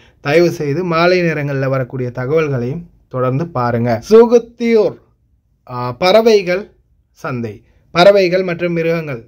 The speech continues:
நிறைய மிருக ஜாதிகள், பறவைகளை வந்து விற்கக்கூடிய இடத்துல வந்து உடனடியா ஒரு ஆய்வு பணியை மேற்கொண்டிருக்கிறாங்க ஜரீதா செய்தி சேவை. இதுல குறிப்பா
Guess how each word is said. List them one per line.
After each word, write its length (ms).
நிறைய 300
மிருக 260
ஜாதிகள், 380
பறவைகளை 760
வந்து 300
விற்கக்கூடிய 560
இடத்துல 380
வந்து 360
உடனடியா 520
ஒரு 280
ஆய்வு 360
பணியை 320
மேற்கொண்டிருக்கிறாங்க 920
ஜரீதா 420
செய்தி 440
சேவை. 460
இதுல 240
குறிப்பா 440